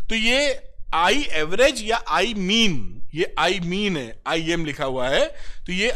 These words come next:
I average या फिर I mean over the complete, over the half cycle होता है, over the half cycle। हाफ साइकिल समझ गए होंगे, हाफ साइकिल का मतलब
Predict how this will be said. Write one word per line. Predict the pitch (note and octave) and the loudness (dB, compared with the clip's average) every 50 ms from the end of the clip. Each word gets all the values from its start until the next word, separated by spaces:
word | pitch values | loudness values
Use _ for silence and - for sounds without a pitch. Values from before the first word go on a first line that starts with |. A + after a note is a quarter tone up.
| - - | -2 0
I | D3 D3+ D#3 D#3+ F#3+ A3+ B3 - D3 | 0 0 0 0 -2 -4 -6 -4 -4
average | D3 D3 C#3 D3+ D#3 F#3 A#3 C#4+ D4 - - - - - - - - - - - - - - - - _ - - - - - - - - - - - - - - - - _ - | -4 -4 -2 -2 0 0 0 0 0 -2 -4 -6 -6 -10 -14 -14 -14 -12 -12 -14 -16 -18 -20 -20 -20 _ -20 -20 -20 -18 -16 -14 -14 -14 -16 -16 -18 -18 -20 -20 -20 -20 _ -6
या | A#2+ D#3 D#3 F3 | -2 -2 -2 -2
फिर | F3 - A3+ C4 D4 - G#3 - - D3 | -2 -4 -4 -6 -6 -6 -8 -8 -4 -2
I | D3+ E3 F#3+ A3+ A3+ G3 F3+ | 0 0 0 0 -2 -2 -2
mean | F#3 F#3+ G3+ G#3 G3+ D#3+ B2 G#2 F#2+ - - - - - - - - - - - - - - - - | -2 0 0 0 -2 -2 -4 -8 -10 -12 -12 -12 -12 -14 -12 -12 -12 -12 -14 -14 -14 -12 -12 -6 -4
over | F#3+ F#3 F#3 G#3 B3 C4 C#4 | -2 0 2 4 4 2 2
the | A#3+ A#3+ C#4 C#4 C#4 - | 2 0 -2 -2 -2 -2
complete, | G#3 G3 G3 F3+ - - A3+ A#3 - - F#3 | -2 -2 -2 -4 -4 -4 -4 -4 -4 -4 -4
over | F3+ G3+ A#3+ | -2 -2 0
the | A#3+ C4 B3 | 0 0 0
half | - - F#3 A#3 C4 E3+ | 0 2 4 4 4 4
cycle | - - - D#3 - - E3+ D3+ | 4 0 -2 -2 -4 -4 -4 -2
होता | D3 C#3+ C#3 - C#3 C3+ | -2 -4 -4 -4 -4 -4
है, | B2+ C#3+ - | -6 -6 -8
over | D3+ D3 D#3 D#3+ D#3 | -6 -4 -4 -4 -4
the | D3+ D3 D#3 E3+ A#3+ D4+ E4 - - - - - - - - - - - - - - - - - - - - | -4 -6 -6 -6 -6 -6 -6 -8 -12 -16 -16 -14 -12 -12 -10 -10 -10 -10 -10 -12 -16 -20 -20 -20 -20 -12 -6
half | - C3 C3+ C3+ B2+ A2 - - | -4 -2 -2 -2 -4 -4 -6 -8
cycle। | - A2 - - F#2+ - - - E2+ - - - - - - - - - - - - - - - _ - - - - - - - - - - - - - - - - - - - - - - - - - - | -8 -8 -8 -10 -12 -14 -16 -16 -12 -10 -10 -10 -10 -12 -12 -10 -10 -10 -10 -10 -12 -14 -14 -14 _ -12 -12 -12 -12 -12 -14 -14 -14 -14 -12 -10 -10 -8 -8 -8 -8 -8 -10 -12 -12 -12 -14 -14 -16 -14 -6
हाफ | B2+ D3 D#3+ D#3+ | -2 -2 -2 0
साइकिल | - C#3+ D3 D3 F3 E3+ | -2 -2 -4 -2 -4 -2
समझ | C#3+ D#3+ D#3 D#3 D#3+ D#3 | -2 0 0 0 0 -2
गए | D3+ E3 | -2 -2
होंगे, | D#3 D3+ D3+ - G#3 A#3+ | 0 0 0 0 2 2
हाफ | A3 F#3+ F#3+ | 2 2 0
साइकिल | - - D3 - E3 D#3 | 0 -2 -4 -4 -6 -6
का | D#3+ D#3+ | -6 -4
मतलब | D3 C#3 C3+ - F#3+ G#3 B3 D4+ E4 | -4 -6 -4 0 2 4 4 4 2